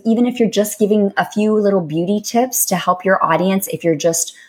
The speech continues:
serving them now, you can sell to them later. So figure out what you are missing in your business. If you're stuck,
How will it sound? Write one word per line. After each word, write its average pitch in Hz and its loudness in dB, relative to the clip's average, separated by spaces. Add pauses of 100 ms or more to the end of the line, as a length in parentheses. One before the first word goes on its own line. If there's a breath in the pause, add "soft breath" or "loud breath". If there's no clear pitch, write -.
(120)
serving 226 2
them 254 2
now, 170 2
you 180 -4
can 165 -2
sell 160 0
to 160 0
them 151 -2
later. 147 -2 (540)
So 214 2
figure 294 -2
out 285 2
what 254 0
you 240 0
are 226 2
missing 220 0
in 196 2
your 208 0
business. 180 0
If 180 -6
you're 214 2
stuck, - -4